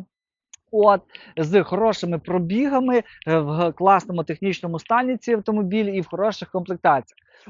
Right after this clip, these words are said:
Отже, по автівочках ці два вони однакові, друзі, абсолютно два однакових автомобіля. Тільки,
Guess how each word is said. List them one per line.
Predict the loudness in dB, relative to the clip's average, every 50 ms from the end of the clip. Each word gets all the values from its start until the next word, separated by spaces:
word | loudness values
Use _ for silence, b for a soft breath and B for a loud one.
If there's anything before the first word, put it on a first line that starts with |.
| -2 B
Отже, | 6 6 6 6 2 -4
по | 0 4 6 6
автівочках | 4 4 0 -2 -2 0 0 0 -2 -4 -8 -8 -6
ці | -6 -6 -6 -6 -8 _ _ _ -4
два | 4 6 6 6 6
вони | 4 2 2 2
однакові, | 2 2 2 0 2 4 6 6 6 6
друзі, | 2 -2 -2 -2 0 -2
абсолютно | -4 -2 -4 -4 -4 -4
два | 0 4 4 6 6
однакових | 4 2 -2 0 2 2 2 2 0 -4
автомобіля. | -6 -4 -4 -4 -4 -2 -2 -2 0 0 0 -2 B B B B B _ _ -2
Тільки, | 0 0 0 0 -2 -4 0 4 4 4